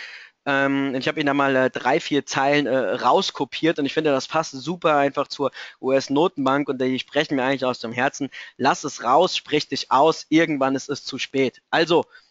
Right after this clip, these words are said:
wenn man jetzt in dieser Phase der wirtschaftlichen Daten nicht mal von dieser Nullzinspolitik wegkommt,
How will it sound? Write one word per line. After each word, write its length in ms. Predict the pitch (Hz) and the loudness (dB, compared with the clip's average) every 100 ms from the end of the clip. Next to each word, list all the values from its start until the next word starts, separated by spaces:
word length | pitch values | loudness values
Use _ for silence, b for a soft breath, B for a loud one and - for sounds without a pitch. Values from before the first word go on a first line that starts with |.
| b _ | b _
wenn 220 | - 156 | -2 0
man 220 | 185 175 147 | 2 0 2
jetzt 380 | 185 - - | 0 0 -12
in 240 | - 165 151 | -6 -6 -4
dieser 280 | 175 170 160 | -2 0 0
Phase 400 | - 143 156 143 | 2 2 4 2
der 140 | 131 | 0
wirtschaftlichen 580 | 151 - 143 - 131 127 | 0 -2 -4 -4 -8 -2
Daten 320 | 123 147 - | 2 2 0
nicht 140 | 143 | -4
mal 100 | 143 | -4
von 160 | 127 143 | -2 -2
dieser 220 | 139 135 | -2 -2
Nullzinspolitik 1200 | 127 139 208 214 - 165 - 160 147 143 - 139 120 | 0 2 2 0 -4 -4 -4 -2 0 -2 -2 -6 -2
wegkommt, 420 | - - 131 | -4 -2 -4